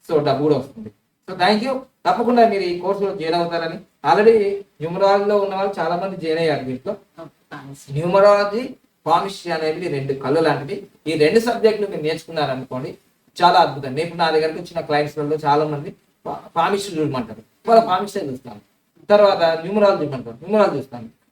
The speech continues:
Speaker 1: మాకు రెండు కావాలన్నాను, రెండు కావాలంటే పద్నాలుగు వేలు అయిపోతుంది. అంటే డబ్బులు ఇన్కమ్ వచ్చిందా లేదా?
Speaker 2: వస్తుంది.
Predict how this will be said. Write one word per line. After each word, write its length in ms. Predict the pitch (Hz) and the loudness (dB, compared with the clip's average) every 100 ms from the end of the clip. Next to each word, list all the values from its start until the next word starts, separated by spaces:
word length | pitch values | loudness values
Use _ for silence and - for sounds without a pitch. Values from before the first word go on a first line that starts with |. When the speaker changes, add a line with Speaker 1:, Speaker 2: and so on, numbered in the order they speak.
| - | 0
Speaker 1:
మాకు 140 | 202 | 0
రెండు 260 | 190 202 254 | 0 -2 4
కావాలన్నాను, 520 | 220 180 147 131 120 123 _ _ _ - | 4 4 0 -6 -12 -16 _ _ _ 2
రెండు 200 | 240 262 | 2 4
కావాలంటే 320 | 254 247 247 | 6 6 4
పద్నాలుగు 360 | 254 208 190 180 | -2 0 -2 -2
వేలు 120 | 175 | -4
అయిపోతుంది. 400 | 147 - 113 107 _ _ _ _ _ _ | -6 -8 -18 -20 _ _ _ _ _ _
అంటే 120 | 226 | 0
డబ్బులు 320 | 214 214 254 | 4 4 2
ఇన్కమ్ 220 | 220 220 240 | -2 -2 -2
వచ్చిందా 360 | 220 247 269 269 | -4 -2 0 2
లేదా? 180 | 226 208 | 4 2
Speaker 2:
వస్తుంది. 400 | 202 _ - | 0 _ -16